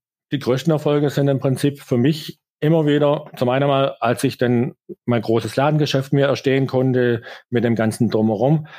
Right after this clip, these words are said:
Aber ansonsten ist es für mich immer wieder, wenn ich sehe, dass die Mitarbeiter bei mir im Betrieb bleiben, dass meine Lehrlinge, wenn sie ausgelernt haben, meistens mit Lehrzeitverkürzung rausgehen. Und dann merke ich einfach, dass es bei uns alles, ja,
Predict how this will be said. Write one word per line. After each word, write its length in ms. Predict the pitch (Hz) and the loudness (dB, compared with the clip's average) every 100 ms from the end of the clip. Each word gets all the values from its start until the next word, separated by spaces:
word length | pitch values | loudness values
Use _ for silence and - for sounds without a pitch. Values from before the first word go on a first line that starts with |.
| - | -8
Aber 180 | 113 117 | -2 0
ansonsten 380 | 117 143 151 160 | 0 0 0 0
ist 160 | 139 131 | 0 -2
es 100 | - | 0
für 60 | |
mich 200 | 127 117 | -2 0
immer 240 | 139 151 143 | 0 0 2
wieder, 200 | 139 131 | 2 2
wenn 100 | 120 | 0
ich 140 | - | -2
sehe, 180 | 123 135 | -2 0
dass 300 | 131 113 - | -2 -4 -4
die 80 | 113 | -2
Mitarbeiter 560 | 147 156 151 139 131 | 2 0 2 0 0
bei 120 | 117 | 0
mir 200 | 113 123 | 0 0
im 100 | 110 | 0
Betrieb 340 | 95 - 160 165 | -4 -2 -4 0
bleiben, 380 | 151 139 139 117 | 0 0 0 0
dass 220 | 113 - | -2 -2
meine 400 | 110 117 135 135 | -2 0 0 2
Lehrlinge, 600 | 120 127 135 123 123 110 _ | 2 2 0 0 -2 -4 _
wenn 140 | - 110 | -4 -2
sie 80 | 117 | 0
ausgelernt 440 | 139 156 147 135 | 0 0 -2 0
haben, 160 | 127 120 | 2 2
meistens 420 | 113 131 135 - | 2 0 -4 -2
mit 160 | 117 107 | -2 0
Lehrzeitverkürzung 840 | 139 156 143 147 139 139 - 123 | 0 0 -2 -4 -2 -4 -2 0
rausgehen. 520 | 117 120 - 123 123 | 2 0 0 -2 0
Und 180 | 117 104 | -2 -2
dann 100 | 107 | 0
merke 220 | 110 127 | 0 2
ich 20 | 107 | 0
einfach, 200 | 110 110 | 0 0
dass 160 | 98 | -2
es 140 | 95 - | -4 -4
bei 120 | - | 0
uns 360 | 104 110 - - | 2 2 0 -2
alles, 460 | 98 110 - - - - - - | 0 0 -4 -14 -14 -16 -16 -4
ja, 280 | 101 127 | -2 -2